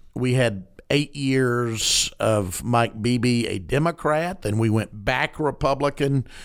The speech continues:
with eight years of Asa Hutchinson. And again, for sixteen years, the two of them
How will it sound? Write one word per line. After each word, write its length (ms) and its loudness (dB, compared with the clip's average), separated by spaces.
with 220 2
eight 240 2
years 540 2
of 140 -6
Asa 500 2
Hutchinson. 1120 0
And 360 2
again, 760 0
for 180 0
sixteen 640 0
years, 400 2
the 100 -4
two 300 2
of 100 0
them 520 2